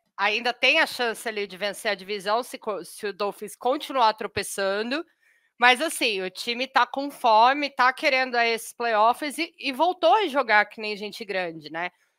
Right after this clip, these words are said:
No jogo passado, o Bills, olha só quem diria, explorou o jogo terrestre. Nunca achei que eu ia falar isso nessa live, que o Bills usou o jogo terrestre. E quem diria, gente, funcionou! Quem imaginou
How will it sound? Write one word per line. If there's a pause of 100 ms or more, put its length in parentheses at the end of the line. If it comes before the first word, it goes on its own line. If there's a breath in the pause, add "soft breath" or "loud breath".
No
jogo
passado,
o
Bills,
olha
só
quem
diria, (100)
explorou
o
jogo
terrestre.
Nunca
achei
que
eu
ia
falar
isso
nessa
live, (440)
que
o
Bills
usou
o
jogo
terrestre. (320 soft breath)
E
quem
diria,
gente, (200)
funcionou!
Quem
imaginou